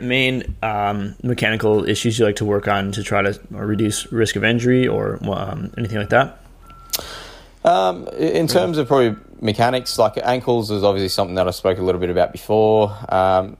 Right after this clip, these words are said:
Speaker 2: you know, a lot of athletes get a lot of medial calf pain if they do,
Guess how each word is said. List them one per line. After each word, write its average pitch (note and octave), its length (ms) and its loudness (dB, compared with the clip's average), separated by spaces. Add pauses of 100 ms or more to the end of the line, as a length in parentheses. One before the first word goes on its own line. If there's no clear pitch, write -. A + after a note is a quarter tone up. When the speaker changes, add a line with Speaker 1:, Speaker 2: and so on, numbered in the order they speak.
Speaker 2:
you - 180 -8
know, F#2+ 120 4
a - 20 2
lot G#2+ 180 2
of G2+ 40 2
athletes F#2+ 380 0
get F#2+ 120 0
a F#2+ 40 2
lot F2+ 160 0
of F2 60 -2
medial F2+ 340 -4
calf F#2+ 380 0
pain F#2+ 280 -2
if F2+ 120 -8
they E2 120 -2
do, F#2+ 520 -2